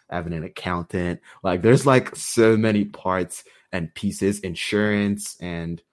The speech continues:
you know, do I put people on W nine? Do I put people on W ten? All that stuff that I just had zero clue about. And we started losing client, we started losing more money, and we were losing all that money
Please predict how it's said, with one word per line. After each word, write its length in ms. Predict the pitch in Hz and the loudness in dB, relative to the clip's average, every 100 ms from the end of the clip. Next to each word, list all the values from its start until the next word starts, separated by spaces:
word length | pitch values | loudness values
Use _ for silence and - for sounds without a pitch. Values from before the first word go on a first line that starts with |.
| _ _ | _ _
you 100 | 95 | -4
know, 140 | 87 | -2
do 140 | 82 87 | -2 -4
I 80 | 85 | -6
put 180 | - | -10
people 200 | - - | -10 -8
on 100 | 78 | -6
W 320 | 78 85 87 85 | -6 -4 -2 2
nine? 320 | 107 120 117 | 4 4 0
Do 120 | 90 | -4
I 60 | 85 | -6
put 240 | - - | -10 -16
people 180 | - 82 | -12 -10
on 100 | 78 | -8
W 320 | 82 80 80 | -8 -8 -10
ten? 520 | - 107 113 113 113 - _ _ | -6 -4 -2 -2 -4 -8 _ _
All 160 | - 98 | -2 0
that 200 | 95 - | -2 -4
stuff 400 | - 90 95 - | -6 -2 -2 -2
that 180 | 87 - | -6 -2
I 140 | 104 | -2
just 260 | 190 170 - - | 0 -4 -12 -8
had 260 | 117 113 | -4 -4
zero 420 | 82 78 113 117 | -4 -4 0 2
clue 340 | - - 101 82 | 0 -4 -2 -4
about. 440 | 78 85 113 - _ _ _ _ _ | -4 -2 -2 -4 _ _ _ _ _
And 320 | 101 95 98 - _ - | -6 -6 -8 -12 _ -6
we 100 | 117 | -4
started 320 | - 127 120 | 0 0 0
losing 340 | 120 120 113 | -4 -4 -8
client, 320 | 104 127 104 | -6 -6 -4
we 60 | 90 | -6
started 220 | 92 95 | -4 -4
losing 300 | 92 95 98 | -4 -4 -4
more 160 | 95 123 | -4 -2
money, 360 | 98 85 82 - _ - | -2 -2 -6 -12 _ -6
and 200 | 90 90 | -4 -2
we 80 | 92 | -2
were 60 | |
losing 240 | 107 101 98 | -2 0 0
all 120 | 92 | 2
that 200 | 113 110 | 0 0
money 360 | 90 87 87 | -2 -2 -6